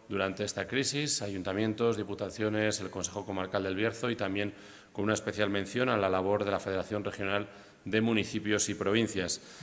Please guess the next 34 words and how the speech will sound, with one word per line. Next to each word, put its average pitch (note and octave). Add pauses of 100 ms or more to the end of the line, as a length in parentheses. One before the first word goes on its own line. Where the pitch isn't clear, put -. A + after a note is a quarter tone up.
(220)
Eh, G2
se F#2+
ha G#2+
puesto A2
de G#2+
manifiesto B2
cómo G2+
ha G2+
existido, C3+
está G2+
existiendo A2
una G#2
coordinación G#2
y A2+
colaboración G2+ (400)
permanente A#2+
que B2+
principalmente G#2+ (240)
se -
centra A2+
en G2+
los G2
órganos G#2+
que G2+
casi A2+
de G#2+
modo A2
diario B2
en A2+
todas A2
las G#2
provincias G#2
se G#2
reúnen, G#2+